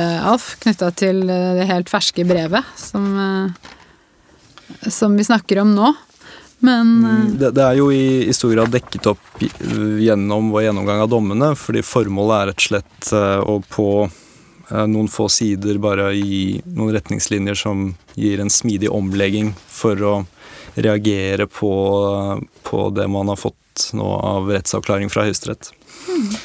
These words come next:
Speaker 2: Det som, eh, det som også, eh, går frem av, eh, brevet her, er at, eh, ved holdepunkter som tilsier rusavhengighet,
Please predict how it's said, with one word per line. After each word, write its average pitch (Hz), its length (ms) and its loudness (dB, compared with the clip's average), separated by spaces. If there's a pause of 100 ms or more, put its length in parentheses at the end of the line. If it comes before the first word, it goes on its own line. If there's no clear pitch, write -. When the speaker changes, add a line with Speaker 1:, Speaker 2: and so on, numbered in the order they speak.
(200)
Speaker 2:
Det 113 160 2
som, 113 420 2
eh, 113 640 0 (380)
det 113 120 0
som 117 140 -2
også, 110 320 0 (800)
eh, 110 340 0
går 110 240 0
frem 113 240 -4
av, 110 400 0
eh, 117 540 -2 (880)
brevet 113 360 2
her, 175 200 2
er 110 180 4
at, - 340 0
eh, 113 160 2
ved 110 200 0
holdepunkter 104 840 0
som 113 140 0
tilsier 110 720 0 (220)
rusavhengighet, 127 760 0